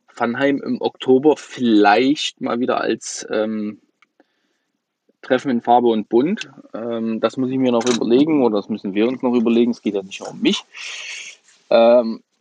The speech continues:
ob das möglich ist, wir haben jetzt schon mal Minigolf ins Auge gefasst. Das hatten wir in der Tat schon mal. Nur ist halt die Frage, wie ist das Wetter im Oktober? Das kann man schlecht planen, ne?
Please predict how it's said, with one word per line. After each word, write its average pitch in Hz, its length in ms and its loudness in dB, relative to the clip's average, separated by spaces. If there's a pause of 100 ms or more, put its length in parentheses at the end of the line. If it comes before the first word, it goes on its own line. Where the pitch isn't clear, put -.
(300)
ob 180 200 -2
das 156 200 0
möglich 202 540 -2
ist, 214 240 -8
wir 156 100 0
haben 156 140 2
jetzt 160 180 -4
schon 151 200 -2
mal 127 340 2
Minigolf 123 540 2
ins - 180 -12
Auge 110 240 -4
gefasst. - 340 -8
Das 110 120 -8
hatten 143 200 -2
wir 131 80 2
in 127 80 0
der 120 100 2
Tat 117 260 -2
schon 127 140 -4
mal. 127 260 -4 (640)
Nur 139 520 6
ist 135 160 -2
halt 139 160 4
die 131 80 0
Frage, 131 360 2
wie 131 80 4
ist 131 100 -6
das 123 120 -6
Wetter 113 200 2
im 113 140 0
Oktober? 104 420 0
Das 104 140 -4
kann 127 120 -4
man 123 140 -4
schlecht 120 260 -4
planen, 113 480 0
ne? 110 160 -8